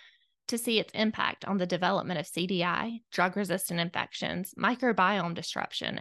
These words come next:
and, and antimicrobial toxicities. A cumulative D A S C could also be used to make real-time decisions about a patient's risk for multi-drug resistant organisms. The authors give the example that if patient A had a twelve-month cumulative D A S C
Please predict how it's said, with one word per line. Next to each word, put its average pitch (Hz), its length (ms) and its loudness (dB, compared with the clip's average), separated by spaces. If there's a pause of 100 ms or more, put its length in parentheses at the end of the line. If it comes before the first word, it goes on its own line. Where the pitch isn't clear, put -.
and, - 420 -2
and 202 140 -2
antimicrobial 180 800 0
toxicities. - 760 -8 (1000)
A 226 80 2
cumulative 214 680 2
D 175 160 4
A 175 200 4
S 170 220 -2
C - 360 -4 (200)
could 247 120 0
also 359 360 4
be 214 100 2
used 185 340 -2
to 196 60 -2
make 196 200 0
real-time 208 420 2
decisions 185 560 -2
about 180 200 2
a 185 40 -4
patient's - 420 -4
risk 175 260 -2
for 170 100 -2
multi-drug 175 560 -2
resistant 156 460 -6
organisms. - 760 -4 (640)
The 302 120 2
authors 440 340 2
give 214 180 -2
the 175 120 2
example 175 560 0
that 170 140 0
if - 120 -8
patient 202 340 -2
A 180 200 4
had 185 160 -2
a 160 60 -2
twelve-month 175 540 0
cumulative 180 680 -2
D 190 180 -2
A - 220 -2
S 202 120 -8
C 180 320 -4